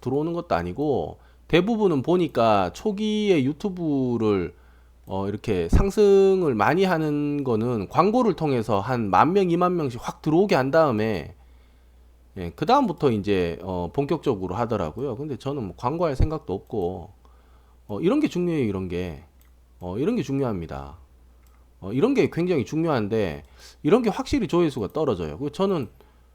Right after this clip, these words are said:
어, 뭐 물론 알아서 주식들 잘 하시겠지만, 어, 이런 거, 어, 손익비, 인지부조화,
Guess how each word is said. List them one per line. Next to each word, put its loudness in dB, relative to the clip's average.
어, -2
뭐 0
물론 2
알아서 2
주식들 -6
잘 -2
하시겠지만, -4
어, -4
이런 -4
거, -4
어, -16
손익비, -8
인지부조화, -2